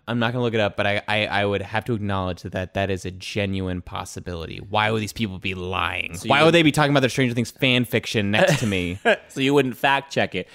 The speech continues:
Speaker 2: but
Speaker 1: I
Speaker 2: it
Speaker 1: wouldn't
Speaker 2: would be in
Speaker 1: fact
Speaker 2: the
Speaker 1: check
Speaker 2: back of
Speaker 1: it,
Speaker 2: your mind.
Speaker 1: but I wouldn't, I wouldn't talk to anyone about it, and I would say, "Oh man, I gotta watch this." So I'd watch it, and, and by then it's about, like, "Okay, I just gotta get through this fir-, first episode. If it happens, I know it already happened, but it, but I still have nine episodes after this."
Speaker 2: Okay.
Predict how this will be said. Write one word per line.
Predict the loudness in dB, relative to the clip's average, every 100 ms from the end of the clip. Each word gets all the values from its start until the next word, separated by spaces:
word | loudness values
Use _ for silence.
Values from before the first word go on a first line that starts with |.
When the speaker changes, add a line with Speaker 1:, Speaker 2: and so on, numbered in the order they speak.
| 0
Speaker 2:
but | 4
Speaker 1:
I |
Speaker 2:
it | 6
Speaker 1:
wouldn't | 6 6
Speaker 2:
would |
be | 4
in |
Speaker 1:
fact | 4
Speaker 2:
the | 2
Speaker 1:
check | 2
Speaker 2:
back | 2
of |
Speaker 1:
it, | 0
Speaker 2:
your | -2
mind. | -6 -6 0
Speaker 1:
but | 4
I | 6
wouldn't, | 6 4 2 0
I |
wouldn't | 0 0 -2
talk | -4 -4
to | -2
anyone | 0 0
about | 2 2
it, | 0
and | -2
I | -2
would | 0
say, | -2 -2
"Oh | -6 -18
man, | -18 -16
I | -16
gotta | -14
watch | -8 -8 -8 -8
this." | -8 -10 -20 -20 -6
So | 2
I'd | 4
watch | 6 4 4
it, | 0
and, | 0 0 0
and | 0 0 -4 -20 -2
by | 2
then | 6 6 6
it's | 4
about, | 4 6
like, | 4 2 0
"Okay, | 0 4 4 4
I | -2
just | 0
gotta | -2
get | 0 -2 -2
through | -2
this | -2
fir-, | -2 -4
first | -2 -2 0
episode. | -2 -2 0 0 0
If | -2
it | -2
happens, | 0 0 0 -2 -4 _ -20 _ _ -10
I | -4
know | 0 4 4
it |
already | 4 2 2
happened, | 0 -2 -2 -4 -6 -16 _ -2
but | 2
it, | 2
but | 4
I | 2 2
still | 4 4
have | 4
nine | 0 0 2 2
episodes | 0 -2 -4 -2
after | -4 -4
this." | -10 -10 -10
Speaker 2:
Okay. | -8